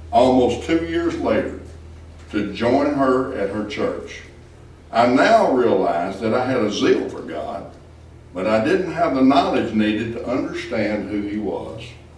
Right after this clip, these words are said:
The more I have an opportunity to get to know Heather,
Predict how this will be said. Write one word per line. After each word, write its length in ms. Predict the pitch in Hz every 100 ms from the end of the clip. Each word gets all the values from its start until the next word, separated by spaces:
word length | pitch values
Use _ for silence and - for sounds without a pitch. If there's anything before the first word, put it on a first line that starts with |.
| - - - - -
The 100 | 127
more 500 | - 180 - 220 -
I 140 | 139
have 360 | 135 139 294 139
an 100 | 120
opportunity 680 | - - - 131 127 117 117
to 120 | 98
get 220 | 110 123
to 60 | -
know 260 | 98 113 113
Heather, 380 | 113 123 131